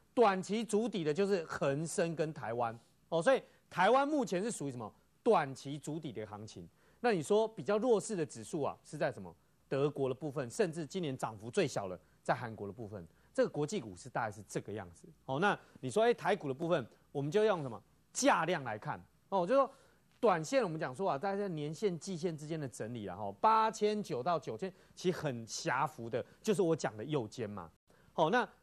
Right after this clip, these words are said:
中期来讲，我觉得季线是最关键。哦，刚刚炫哥也讲，季线翻上去，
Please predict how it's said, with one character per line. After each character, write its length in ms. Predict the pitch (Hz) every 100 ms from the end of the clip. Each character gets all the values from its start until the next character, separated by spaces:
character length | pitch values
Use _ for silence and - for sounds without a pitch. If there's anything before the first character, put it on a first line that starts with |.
| _
中 280 | 277 285 285
期 200 | - 160
来 120 | 160
讲， 180 | 175 139
我 100 | 120
觉 80 | 151
得 60 |
季 280 | - 302 226
线 200 | 202 180
是 40 | 151
最 160 | 175
关 240 | 123 120 110
键。 160 | 123 82 _ _ _ -
哦， 180 | 156 - _
刚 140 | 190
刚 60 | 190
炫 140 | 196
哥 120 | 160 156
也 60 |
讲， 200 | 131 101
季 260 | - 294 233
线 220 | 247 202
翻 260 | - 214 202
上 200 | 208 160
去， 200 | 180